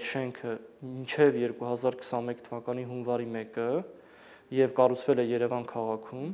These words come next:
ապա պետք է, ա, այդ գույքերը հաշվառման ներկայացվեն կադաստրի կոմիտե մինչև երկու հազար քսաներեք թվականի հունվարի մեկը։ Եթե կառուցվել է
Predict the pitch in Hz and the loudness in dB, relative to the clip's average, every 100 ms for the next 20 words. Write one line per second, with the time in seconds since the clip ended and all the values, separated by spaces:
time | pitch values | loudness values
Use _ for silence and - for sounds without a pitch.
0 | - - - - 131 131 165 175 175 - | -10 -18 -20 2 2 8 10 10 8 4
1 | 139 143 139 127 113 120 120 113 123 - | 2 4 2 4 2 2 2 2 0 -2
2 | 135 127 139 127 120 113 - 120 123 117 | -8 -6 -2 -2 -2 -4 -2 -2 -2 -4
3 | 113 117 117 - 123 117 113 117 - - | -6 -4 -6 -4 -6 -4 -2 -2 -6 -6
4 | 123 127 196 202 139 156 143 123 127 123 | -4 -2 0 0 2 2 2 2 2 2
5 | 143 139 - 123 120 123 123 - 113 123 | 2 -2 -6 -2 0 -2 -4 -8 -6 -4
6 | 117 123 127 117 113 135 117 - - - | -6 -6 -6 -4 -4 -4 -6 -10 -18 -20
7 | _ _ - - - - - - - - | _ _ -20 -20 -20 -20 -20 -20 -18 4
8 | 143 143 165 165 151 139 - 135 127 127 | 4 6 6 8 8 6 0 -4 0 4
9 | 123 127 - 139 127 123 | 4 2 -2 0 2 2